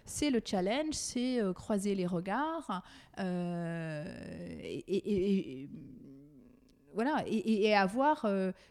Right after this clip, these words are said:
je dirais, la proposition la plus, euh, euh, la plus travaillée pour le, pour le client. Donc oui, le développement, il se fera par ce biais-là.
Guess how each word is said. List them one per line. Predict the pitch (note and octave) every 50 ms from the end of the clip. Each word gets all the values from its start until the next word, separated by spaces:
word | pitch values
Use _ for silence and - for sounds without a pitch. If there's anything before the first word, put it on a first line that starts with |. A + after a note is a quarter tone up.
| _ -
je | F3+
dirais, | E3+ - G3 G3 A#3+ B3+ D4
la | C#4 G#3+ F#3+
proposition | - - A3 G#3 - A3+ G#3+ F#3 - F#3+ - - - C#4 C#4+ D4+ D4
la | C4 G3 F#3
plus, | - - - - A#3+ B3+ C4 C4+ B3 G#3+
euh, | F#3 F3+ E3+ F3 - - - - - - _ - - - -
euh, | F3 F3 D#3 D#3 D3+ C#3 C#3 C3 - D2 - - - - - - - - - - -
la | - F3+ F3
plus | - - A#3+
travaillée | - - A3+ G3+ G3+ F#3+ G3 G#3+ B3+ C4+
pour | - - A#3 G#3+
le, | G3+ F#3+ F3+ F3 E3+
pour | F3 - G3+
le | F#3 F3+
client. | - - - A3 F#3 - - - - - _ _ - - - - - - -
Donc | G3+ G3+ - -
oui, | D4
le | C4+ A#3+ A3
développement, | G3 G#3+ G#3+ A3+ A3 G#3 - F3 C#4+
il | C#4 -
se | - -
fera | F#3 - - - A#3 A#3
par | A3+ - A#3+ - -
ce | - A#3
biais-là. | G3+ G3+ G3+ G3 F3 F3+